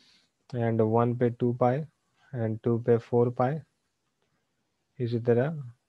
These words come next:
Minus two pi and minus four pi and so on, ये चलते जाएगा। ओके, तो क्या होगा हमारा, ज़ीरो पे कहाँ है, वन पे है। Yes,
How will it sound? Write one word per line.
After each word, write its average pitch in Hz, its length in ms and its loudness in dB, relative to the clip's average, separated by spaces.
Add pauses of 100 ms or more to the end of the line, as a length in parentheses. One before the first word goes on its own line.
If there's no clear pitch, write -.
(880)
Minus 120 400 2
two 123 100 -2 (100)
pi 127 80 0 (440)
and 117 140 -2
minus 113 440 0
four 117 300 -2
pi 156 100 -4 (460)
and 123 160 -2
so 123 200 0
on, 127 120 2
ये 120 120 2
चलते 117 360 0
जाएगा। 107 340 4
ओके, 123 280 -2 (580)
तो 120 80 -4
क्या 127 220 2
होगा 127 300 4
हमारा, 135 300 0
ज़ीरो 120 380 2
पे 127 100 0
कहाँ 123 380 2
है, 165 140 -4
वन 113 400 0
पे 107 180 -2
है। 110 140 -6 (2250)
Yes, 123 420 0